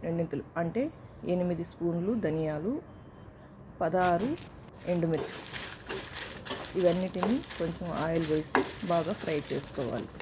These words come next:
నువ్వులు రెండు స్పూన్లు, చింతపండు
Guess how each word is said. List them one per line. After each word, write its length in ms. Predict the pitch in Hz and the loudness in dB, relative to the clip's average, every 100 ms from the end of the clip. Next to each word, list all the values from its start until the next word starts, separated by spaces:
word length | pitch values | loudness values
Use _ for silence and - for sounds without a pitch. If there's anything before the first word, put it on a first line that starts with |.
| - - - - - - - - 196 | -12 -10 -10 -10 -10 -10 -10 -8 0
నువ్వులు 460 | 190 190 190 240 277 | 2 4 4 4 4
రెండు 220 | 196 170 165 | 2 2 0
స్పూన్లు, 460 | - 156 156 151 - - - - - - - - - - - - - - - - - - - - - - - - - - - - | -2 -2 -2 -4 -6 -8 -8 -8 -8 -8 -6 -6 -8 -10 -14 -14 -14 -14 -12 -10 -8 -8 -10 -14 -14 -12 -10 -8 -8 -4 -2 0
చింతపండు 580 | 196 175 185 165 160 | 0 0 0 2 2